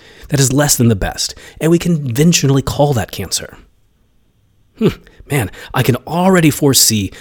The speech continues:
the unsurpassable amount of comfort that Sally will feel upon hearing this. She will be telling all of her friends to sign up for a class in Augustinian grief counseling. I'm sure of it. Let me get back to the point.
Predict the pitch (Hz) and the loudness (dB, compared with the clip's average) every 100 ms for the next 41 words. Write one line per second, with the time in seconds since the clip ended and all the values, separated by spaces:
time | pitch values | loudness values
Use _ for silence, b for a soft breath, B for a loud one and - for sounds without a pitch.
0 | B 127 135 143 113 - - - 160 - | B -2 2 2 2 -2 -2 -2 0 0
1 | 120 117 117 113 104 - 110 104 - - | 2 4 4 2 0 0 0 -2 -2 -2
2 | 113 107 107 92 - - 107 95 95 - | -2 -2 -4 -4 -8 -6 -4 -4 -6 -6
3 | 101 120 107 101 90 78 - - _ b | -4 0 2 0 -2 -4 -4 -4 _ b
4 | b b b b 156 139 120 123 113 107 | b b b b 2 4 0 0 0 0
5 | 156 190 170 135 139 123 107 104 120 120 | 2 4 4 2 2 2 2 0 2 0
6 | - 104 - 107 95 110 101 120 117 - | -2 -4 -2 -4 -2 -4 0 0 2 2
7 | 113 110 98 104 - 95 90 - - - | 2 0 -2 -6 -6 -8 -6 -8 -12 -20
8 | _ _ 131 127 - - 104 80 - - | _ _ -4 0 2 2 0 -4 -10 -16
9 | - _ _ _ _ _ _ _ _ _ | -20 _ _ _ _ _ _ _ _ _
10 | _ _ _ _ _ - 185 180 139 107 | _ _ _ _ _ -6 0 2 2 0
11 | - 95 - 90 | -2 -4 -4 -10